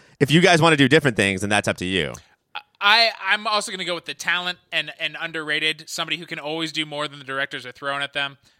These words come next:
Speaker 2: Uh, and I'd say the reason for this season, uh, it's Margot Robbie,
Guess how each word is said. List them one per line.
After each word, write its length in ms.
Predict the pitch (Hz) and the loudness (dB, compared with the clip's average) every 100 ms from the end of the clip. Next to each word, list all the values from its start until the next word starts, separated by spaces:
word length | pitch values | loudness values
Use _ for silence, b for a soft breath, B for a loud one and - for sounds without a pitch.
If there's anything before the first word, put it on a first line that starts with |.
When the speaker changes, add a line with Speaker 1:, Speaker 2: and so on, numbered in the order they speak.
| _ | _
Speaker 2:
Uh, 400 | 143 139 131 123 - | -2 0 0 -4 -4
and 100 | 160 | 0
I'd 120 | 165 | 0
say 160 | - 165 | 0 -2
the 100 | 151 | 0
reason 260 | 151 147 147 | -4 -6 -8
for 100 | 147 | -12
this 120 | 135 | -10
season, 460 | - 151 139 131 123 _ _ _ | -8 -8 -10 -12 -14 _ _ _
uh, 400 | 147 151 139 127 127 | -2 0 0 -2 -6
it's 180 | 165 170 | -10 0
Margot 280 | 214 196 | 0 2
Robbie, 460 | 143 147 139 113 101 | 0 2 2 -2 -18